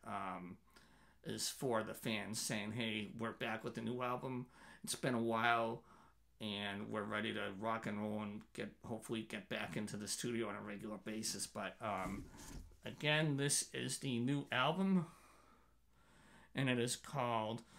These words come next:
I Hear Thunder. I think this is a killer album, s-,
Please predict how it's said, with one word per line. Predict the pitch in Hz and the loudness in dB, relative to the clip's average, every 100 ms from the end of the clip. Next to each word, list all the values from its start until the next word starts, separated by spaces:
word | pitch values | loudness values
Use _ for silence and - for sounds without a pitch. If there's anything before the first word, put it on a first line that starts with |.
| - - - - | -20 -20 -8 2
I | 120 | 4
Hear | 139 131 117 117 | 6 6 4 4
Thunder. | 151 143 160 165 156 113 | 4 6 6 6 6 4
I | 120 127 | 2 2
think | - 135 120 | 0 -2 0
this | 117 | -2
is | 120 | -2
a | 107 - | -2 -6
killer | - 156 151 143 135 - - - - | 0 4 6 6 4 0 -8 -16 -4
album, | 113 120 123 110 | -2 0 0 0
s-, | 113 - | 0 -2